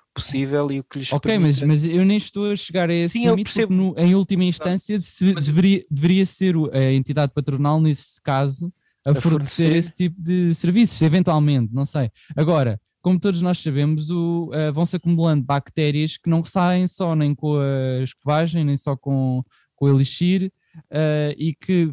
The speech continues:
Speaker 2: vão-se acumulando e que aquela higienização profissional por parte do dentista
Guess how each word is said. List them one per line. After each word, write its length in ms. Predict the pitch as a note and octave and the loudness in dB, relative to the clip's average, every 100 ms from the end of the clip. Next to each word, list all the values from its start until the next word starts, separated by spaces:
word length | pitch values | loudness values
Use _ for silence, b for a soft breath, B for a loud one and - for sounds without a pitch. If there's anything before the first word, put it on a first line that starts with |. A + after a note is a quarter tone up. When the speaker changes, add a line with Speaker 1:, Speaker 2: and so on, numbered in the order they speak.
| - | 0
Speaker 2:
vão-se 280 | D3 D#3 | 0 0
acumulando 420 | E3 D#3 D#3+ E3+ F3+ | -2 0 0 2 0
e 80 | |
que 200 | E3+ - | -4 -4
aquela 380 | F#3+ G3 E3+ C3+ | -4 -2 0 2
higienização 1200 | C3 C3+ C3 D3+ D3 D3 C#3+ D3 E3 D3+ C3 A2+ | 2 2 0 0 2 2 -2 -4 0 2 2 0
profissional 720 | A#2 B2+ D3 - D3+ D3+ C#3 | -2 -2 -4 -2 -2 0 0
por 100 | B2 | -4
parte 240 | A#2 B2+ B2 | -4 -4 -2
do 100 | C3 | -2
dentista 680 | C#3 C3+ D#3+ - F#3+ F#3 | -2 -2 -4 -6 -8 -10